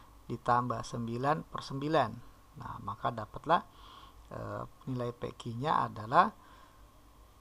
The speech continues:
dua puluh per sembilan. Nah, boleh kita tuliskan di sini dua puluh per sembilan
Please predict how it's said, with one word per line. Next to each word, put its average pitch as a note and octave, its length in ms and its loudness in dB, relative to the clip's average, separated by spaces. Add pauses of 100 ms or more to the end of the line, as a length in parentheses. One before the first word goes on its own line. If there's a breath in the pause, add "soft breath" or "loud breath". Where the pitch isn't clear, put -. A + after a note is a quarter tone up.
(220)
dua C3 320 4
puluh C3 640 -4 (320 soft breath)
per F3 160 6
sembilan. A2 600 -8 (440 loud breath)
Nah, A2+ 240 -10
boleh A2+ 240 -12
kita - 160 -10
tuliskan A2+ 400 -8
di A2 80 -8
sini C3+ 240 -8
dua A2+ 320 -4
puluh B2+ 400 -8
per - 240 0
sembilan G2+ 800 -10